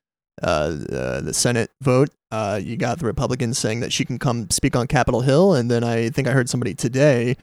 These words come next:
in September, uh, saying that, "Oh, yes, yes, have her for the first time in public in front of most of, uh, the senior legislative, uh, branch of the House."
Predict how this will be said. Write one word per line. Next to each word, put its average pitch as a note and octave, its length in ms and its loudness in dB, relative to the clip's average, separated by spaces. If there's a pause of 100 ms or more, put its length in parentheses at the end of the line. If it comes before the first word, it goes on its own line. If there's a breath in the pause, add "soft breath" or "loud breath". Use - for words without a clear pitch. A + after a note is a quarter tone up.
(580)
in C3 180 -2
September, A#2+ 1400 2 (320 loud breath)
uh, B2 340 4
saying B2 340 2
that, A#2 220 0 (160)
"Oh, G#3 160 10
yes, G#3 480 8
yes, - 360 6
have F#3+ 260 6
her F#3+ 180 10
for F#3+ 160 6
the E3+ 80 4
first F3+ 280 4
time E3+ 180 4
in D3+ 100 6
public D#3+ 360 6
in C3 100 2
front D3 220 4
of C3 100 0
most C#3 340 6
of, C3 280 4
uh, A#2+ 380 2
the A#2+ 300 -2
senior C#3 440 4
legislative, C3 760 2
uh, A2 460 0
branch B2+ 380 -2
of B2+ 40 -4
the A2+ 100 -4
House." B2 460 0